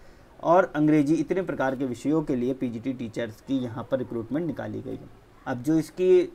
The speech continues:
educational क्राइट-, criteria है, वो किसी मान्यता प्राप्त विश्वविद्यालय से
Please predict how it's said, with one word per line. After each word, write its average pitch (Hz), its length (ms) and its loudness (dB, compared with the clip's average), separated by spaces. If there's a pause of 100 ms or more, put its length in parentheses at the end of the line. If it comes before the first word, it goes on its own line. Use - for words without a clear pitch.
(100)
educational 143 520 -4
क्राइट-, 160 440 0
criteria 139 520 0
है, 160 60 2
वो 160 100 -4
किसी 156 240 -6
मान्यता 127 420 -2
प्राप्त 175 340 0
विश्वविद्यालय 143 680 -2
से 160 180 -6